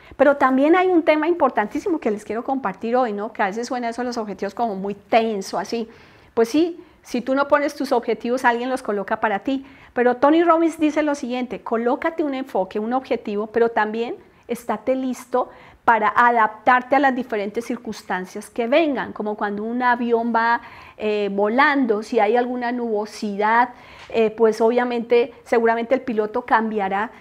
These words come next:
de rumbo momentáneamente y luego se volverá a colocar hacia el lugar donde corresponde. ¿Por qué? Porque hay que adaptarse a las tormentas, a, a lo que ocurre.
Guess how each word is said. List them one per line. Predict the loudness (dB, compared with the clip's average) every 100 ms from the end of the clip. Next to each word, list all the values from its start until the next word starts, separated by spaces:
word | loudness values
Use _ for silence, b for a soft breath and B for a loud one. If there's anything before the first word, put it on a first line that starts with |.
| B
de | 2
rumbo | 2 2 -2 -2 -2
momentáneamente | -2 -2 -2 -2 0 -2 -4 -2 2
y | 4
luego | 6 6 4 2
se | 4 4
volverá | 4 4 2 2
a | 2
colocar | 0 0 0 0 0
hacia | 0 0
el | 0
lugar | 0 2 2 2
donde | -2 -2
corresponde. | -2 -2 -4 -4 -2 -2 -6 B B B
¿Por | -2 2
qué? | 2 2
Porque | 2 0 2
hay | 4 4 4
que | 2
adaptarse | 4 4 2 0 -2 -2 -2
a | -2
las | -4 -8 -4
tormentas, | -2 -2 -4 -4 -4 -6 -8 -8
a, | -8
a | -8 -4
lo | -2 -2 -2
que | -4
ocurre. | -4 -2 -2 -2